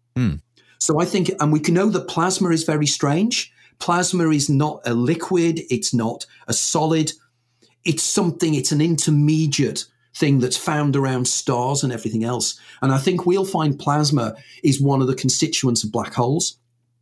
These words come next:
Speaker 2: And I think that black holes, as we know, are one of the, the things that we are discovering that the, um, the holographic nature of reality is to do with research on black holes and people like Stephen Hawking and Hawking radiation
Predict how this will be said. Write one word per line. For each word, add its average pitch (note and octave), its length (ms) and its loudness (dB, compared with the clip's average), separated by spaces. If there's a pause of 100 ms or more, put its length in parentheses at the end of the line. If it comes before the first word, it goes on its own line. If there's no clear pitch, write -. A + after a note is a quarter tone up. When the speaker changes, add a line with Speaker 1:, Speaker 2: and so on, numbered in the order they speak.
(460)
Speaker 2:
And A2+ 120 2
I A#2 80 2
think B2 320 -2
that - 160 -2
black C3+ 200 0
holes, C3 340 2
as G#2+ 120 -2
we A#2 100 2
know, B2 280 2
are C#3+ 60 2
one B2+ 160 0
of A2+ 120 0
the, G#2+ 180 -2 (400)
the A#2 100 2
things D#3 460 2
that C#3 160 0
we B2+ 140 2
are A#2+ 100 0
discovering B2 720 0
that A2 260 -2
the, A2+ 460 2
um, G#2+ 420 0 (720)
the A#2 400 0 (500)
holographic D#3 680 0
nature C3 320 0
of A2 100 0
reality A#2 520 0
is A2 120 0
to - 80 -2
do B2 160 2
with A2+ 160 2
research A#2 480 0
on G#2+ 120 2
black A2 220 -6
holes G#2+ 380 0
and G2 120 0
people G#2+ 240 0
like G2+ 160 -4
Stephen G#2+ 340 0
Hawking G#2+ 420 0
and G2 80 -4
Hawking G2+ 340 -2
radiation G#2+ 640 -2